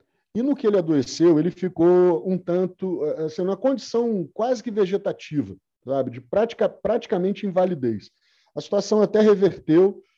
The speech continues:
mas o prejuízo deles, eh, ainda não. O que que acontece? Olha que loucura.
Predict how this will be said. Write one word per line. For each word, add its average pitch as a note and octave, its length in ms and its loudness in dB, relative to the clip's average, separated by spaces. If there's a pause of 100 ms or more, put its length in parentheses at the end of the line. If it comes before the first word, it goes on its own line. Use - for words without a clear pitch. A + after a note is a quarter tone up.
(160)
mas C#3 240 0
o G#3 60 -2
prejuízo F#3 760 -2
deles, D#3+ 720 -2
eh, C3 240 -2
ainda E3 400 0
não. C3+ 340 -2 (540)
O E3 80 -8
que G#3 140 -2
que G3+ 60 -2
acontece? D#3+ 720 -4
Olha D#3+ 200 0
que F3 100 -2
loucura. A#2 500 0